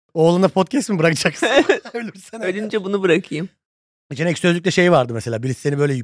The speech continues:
Speaker 1: bir sayfa övmüş.
Speaker 2: Aa.
Speaker 1: Bir sayfa şöyle bir
Speaker 2: Aa,
Speaker 1: çağla.
Speaker 2: teşekkür ederim.
Speaker 1: "Şöyle iyi mizahçı, bunu dinlemeyen ölür," bilmem ne. O bü-, bütün bir, en iyi şakaları böyle küçücük yapıyor, böyle sakince yapıyor. "Yanındaki host da çok,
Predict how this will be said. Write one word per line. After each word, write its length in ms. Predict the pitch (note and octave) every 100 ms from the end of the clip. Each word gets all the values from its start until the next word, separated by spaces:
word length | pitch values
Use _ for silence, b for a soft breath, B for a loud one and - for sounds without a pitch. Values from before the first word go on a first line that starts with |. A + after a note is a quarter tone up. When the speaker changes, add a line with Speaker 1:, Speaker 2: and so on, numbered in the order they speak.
| F#2+
Speaker 1:
bir 160 | C#3 D#3+
sayfa 340 | - A#2+ B2+
övmüş. 500 | C#3 C3+ D#3+ C4 - -
Speaker 2:
Aa. 580 | D#4 F4+ E4 C4 G#3+
Speaker 1:
Bir 120 | F#3+ F3+
sayfa 240 | D#3 D#3
şöyle 260 | D3+ E3+ D#3+
bir 40 |
Speaker 2:
Aa, 40 | C#4+
Speaker 1:
çağla. 320 | D3+ D3+ -
Speaker 2:
teşekkür 260 | E4+ -
ederim. 580 | F4+ E4 B3 G#3 F#3+ F3+
Speaker 1:
"Şöyle 420 | F3 F3+ E3 D#3+ D3
iyi 220 | D#3+ D3+
mizahçı, 680 | D3+ D3+ C#3+ B2+ - E3+ D3+
bunu 340 | A2+ C#3+ F3 D#3+
dinlemeyen 520 | E3 D#3+ D#3 D#3+ D#3
ölür," 420 | D3+ E3 F3 C#3
bilmem 480 | E3 E3 E3 D#3 D3+
ne. 180 | D#3+ D#3 b -
O 140 | F#3
bü-, 380 | D#3+ F3+ D#3 D3
bütün 340 | D3+ G3 F3+
bir, 100 | E3 -
en 200 | F#3 F#3+
iyi 140 | F#3
şakaları 420 | F3 D#3 F3 E3+
böyle 300 | E3+ E3+ D#3+ - b _
küçücük 340 | - D#3+ D#3+
yapıyor, 480 | F3 D#3+ F3 F3+ E3
böyle 300 | D#3+ F3 D#3+
sakince 520 | D3 E3+ E3+ E3+ E3+
yapıyor. 320 | E3+ D#3+ A3+ B3+ _ _ _
"Yanındaki 520 | D3+ G3 G3+ F#3 -
host 340 | A2 F#3+ G#3 -
da 60 |
çok, 180 | G#3+ -